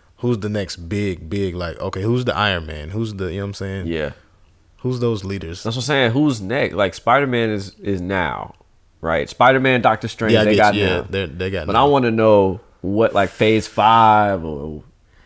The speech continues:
Speaker 2: who's gonna be the next one
Speaker 1: That's
Speaker 2: that
Speaker 1: a
Speaker 2: they
Speaker 1: great
Speaker 2: bring
Speaker 1: question.
Speaker 2: up. Because if you, if you think, if you think about it, like, okay, they had Avengers and stuff
Speaker 1: Maybe
Speaker 2: like
Speaker 1: X-Men.
Speaker 2: that. Spider-Man wasn't being talked about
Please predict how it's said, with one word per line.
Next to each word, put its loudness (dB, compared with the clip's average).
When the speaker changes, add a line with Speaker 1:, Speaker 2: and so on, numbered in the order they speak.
Speaker 2:
who's 2
gonna 2
be 4
the 2
next -2
one -2
Speaker 1:
That's -2
Speaker 2:
that -6
Speaker 1:
a -6
Speaker 2:
they 0
Speaker 1:
great -6
Speaker 2:
bring -2
Speaker 1:
question. 0
Speaker 2:
up. -18
Because 0
if 0
you, 0
if -2
you -6
think, -2
if 2
you 0
think 2
about 6
it, 4
like, 4
okay, -2
they 4
had 8
Avengers 2
and -6
stuff 0
Speaker 1:
Maybe 4
Speaker 2:
like 6
Speaker 1:
X-Men. -2
Speaker 2:
that. 0
Spider-Man 6
wasn't 2
being 2
talked 0
about 0